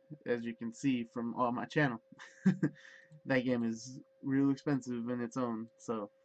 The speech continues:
that's why I like opening for Pokemon. I like sticking to the, to the online. Easy to get packs. <laughs> Oh, Mega Slowbro to go with the regular Slowbro. Too bad Slowbro's not in, like, Superman. I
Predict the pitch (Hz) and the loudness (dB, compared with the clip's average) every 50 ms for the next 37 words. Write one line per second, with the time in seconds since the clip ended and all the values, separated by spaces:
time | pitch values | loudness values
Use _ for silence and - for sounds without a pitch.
0 | _ _ _ _ - - - _ _ _ _ _ _ _ _ _ _ _ _ _ | _ _ _ _ -20 -20 -20 _ _ _ _ _ _ _ _ _ _ _ _ _
1 | _ _ - 202 185 196 202 196 196 196 196 190 196 190 190 190 190 190 175 - | _ _ 0 2 6 8 8 10 10 8 6 6 2 2 2 0 -2 -2 -2 0
2 | - 170 156 185 190 175 180 185 185 185 175 156 147 151 151 147 147 - - - | 2 2 4 4 4 2 2 2 0 2 4 6 6 6 6 6 4 0 -6 -4
3 | - 151 143 151 143 139 135 135 135 127 131 131 127 123 123 - _ _ _ _ | -2 -2 0 2 0 0 0 0 0 4 6 6 6 6 4 2 _ _ _ _
4 | - 147 135 - - 139 143 139 139 139 139 139 139 143 - _ _ _ _ _ | -6 -4 -4 -2 -2 -2 0 2 2 2 2 2 0 -2 -4 _ _ _ _ _
5 | _ _ _ _ _ _ - - - _ _ _ _ _ _ _ - 143 143 143 | _ _ _ _ _ _ -20 -20 -20 _ _ _ _ _ _ _ 0 2 4 4
6 | 135 135 131 131 131 135 135 107 - 139 131 127 - - - - - - - 240 | 4 4 4 4 4 2 0 0 2 2 2 2 2 0 -4 -8 -8 4 6 6
7 | - - - 208 185 - - 160 - - _ _ _ _ _ _ _ _ _ - | 6 8 6 6 4 6 4 0 0 0 _ _ _ _ _ _ _ _ _ -20
8 | - - 185 202 180 175 180 175 175 156 - 165 156 151 151 147 147 147 131 143 | -2 4 4 6 6 6 4 4 2 2 2 2 2 4 4 2 2 2 2 2
9 | 139 139 135 135 - - 127 127 131 131 127 120 117 117 - 120 113 113 113 117 | 2 2 2 -2 -2 -2 0 0 0 0 0 -2 -4 -4 -6 -6 -6 -4 -4 -4
10 | 120 127 - _ _ _ _ _ _ _ _ _ _ _ - - - - _ _ | -4 -4 -6 _ _ _ _ _ _ _ _ _ _ _ -20 -20 -20 -20 _ _
11 | _ _ - - 220 247 392 370 - - 170 165 170 185 190 175 151 160 156 151 | _ _ -4 0 2 4 4 2 2 6 6 8 8 8 8 6 6 6 4 4
12 | 151 147 143 135 131 - - - 151 147 151 143 139 143 147 139 127 123 | 6 6 4 4 2 0 -2 -4 0 0 2 2 2 2 2 2 0 -2